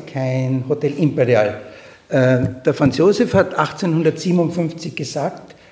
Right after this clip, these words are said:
„Wir reißen die Mauern nieder, ich hätte gerne einen Boulevard.“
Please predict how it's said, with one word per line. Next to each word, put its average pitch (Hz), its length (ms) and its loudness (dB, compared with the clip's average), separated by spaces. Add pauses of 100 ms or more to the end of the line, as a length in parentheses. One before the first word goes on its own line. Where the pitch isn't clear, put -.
(160)
„Wir 131 340 2
reißen 131 360 0
die 135 80 2
Mauern 120 400 2
nieder, 170 340 0
ich - 140 -8
hätte 147 240 -4
gerne 139 320 0
einen 131 260 -2
Boulevard.“ 117 640 -2